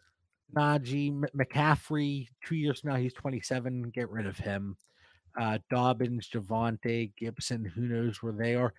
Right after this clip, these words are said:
I see, I think Swift is one of those players that can maintain his value, but then it comes down to a production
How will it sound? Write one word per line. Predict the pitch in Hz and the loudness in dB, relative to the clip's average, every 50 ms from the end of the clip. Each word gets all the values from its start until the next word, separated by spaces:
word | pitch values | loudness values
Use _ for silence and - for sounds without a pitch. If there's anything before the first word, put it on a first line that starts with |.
| - - - - - - - | -14 -18 -16 -16 -12 0 4
I | 165 170 | 4 4
see, | - - 226 | 6 4 6
I | - - 285 | 8 8 8
think | 277 - - 359 349 285 | 8 8 8 8 8 8
Swift | - - - 202 208 254 277 - - | 4 4 4 10 12 12 12 12 8
is | 240 208 190 | 4 6 8
one | 202 214 214 | 8 8 8
of | 190 | 10
those | 196 175 - | 10 8 8
players | - _ - 180 180 190 196 175 151 | 6 _ 6 8 10 10 10 8 8
that | 175 - - | 6 2 4
can | 156 160 | 4 6
maintain | 160 156 151 139 - - - 147 147 156 | 6 6 6 4 2 4 4 6 6 8
his | 170 180 160 135 | 6 6 6 8
value, | 123 151 143 151 165 180 190 208 220 247 262 262 _ _ _ _ _ _ _ _ _ _ _ _ _ _ _ - | 8 10 10 10 10 8 8 6 6 4 4 2 _ _ _ _ _ _ _ _ _ _ _ _ _ _ _ 10
but | - 185 165 165 | 10 10 12 12
then | 190 196 | 12 10
it | 190 185 | 10 8
comes | - 185 175 165 | 6 6 6 8
down | 139 185 175 170 165 | 8 8 8 10 10
to | 156 | 10
a | 147 - | 8 8
production | - - 160 139 123 107 - 175 190 - - - - - 151 131 120 123 120 120 113 | 6 4 4 4 2 6 8 8 8 8 4 -2 4 6 8 8 6 4 2 -2 -4